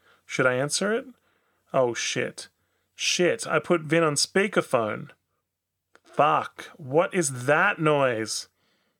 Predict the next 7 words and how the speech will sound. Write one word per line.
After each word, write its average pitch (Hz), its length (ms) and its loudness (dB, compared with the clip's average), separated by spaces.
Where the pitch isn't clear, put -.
Fuck, 131 720 0
I 147 80 -2
just 143 220 0
dropped 156 300 2
my 147 140 2
phone. 127 580 2
Fuck. - 680 -2